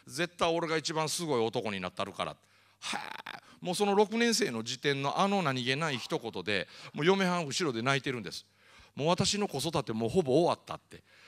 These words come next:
ね、「頑張れ」とかね、「ちゃんとしな」とかね、「ああせにゃいけん、こうせにゃいけん」って言うことがないんやって。だって俺天才やから絶対うまくいくからってもう思い込んでるんですもんね。なんで、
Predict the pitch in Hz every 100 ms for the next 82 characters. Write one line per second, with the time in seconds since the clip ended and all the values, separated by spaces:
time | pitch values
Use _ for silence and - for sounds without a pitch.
0 | - - - 196 104 - - 110 117 110
1 | 110 180 226 139 98 120 - - - 127
2 | 151 208 175 - 190 214 214 156 92 92
3 | 120 - - 127 160 143 190 170 165 196
4 | 196 - - - 202 214 190 180 175 202
5 | 180 127 - - 175 349 453 - - 539
6 | 453 165 135 127 127 117 92 - 87 -
7 | - - - 269 403 - 131 202 220 -
8 | 349 339 311 285 294 - 120 117 135 226
9 | - - 240 208 185 175 160 170 165 147
10 | 127 113 127 123 196 262 277 226 - 240
11 | 226 202 127 101 82 73 90 - - -
12 | - - 160 127 139